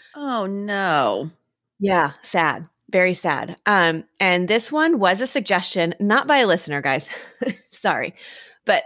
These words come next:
Speaker 2: they're friends of ours that live in the, in the neighborhood, um, named Zach and Lisa. And the victim here was a client of his.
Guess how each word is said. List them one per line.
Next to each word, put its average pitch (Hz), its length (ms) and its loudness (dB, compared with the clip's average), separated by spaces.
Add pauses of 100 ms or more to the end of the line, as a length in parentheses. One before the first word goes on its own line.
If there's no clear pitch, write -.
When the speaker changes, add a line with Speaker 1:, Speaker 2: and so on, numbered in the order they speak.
(160)
Speaker 2:
they're 196 180 4
friends 233 360 0
of 226 100 2
ours 160 280 2
that - 140 -8
live 175 140 2
in 175 160 0
the, 170 160 -2
in 165 240 0
the 156 360 -2
neighborhood, 156 520 -2 (440)
um, 151 440 0 (240)
named 165 220 4
Zach 160 260 0
and 156 160 -2
Lisa. 151 460 -2
And 151 480 0 (400)
the 160 520 4 (360)
victim 185 460 2
here 147 580 2 (100)
was 160 220 2
a 156 100 2
client - 800 -2
of 170 160 -2
his. - 500 -4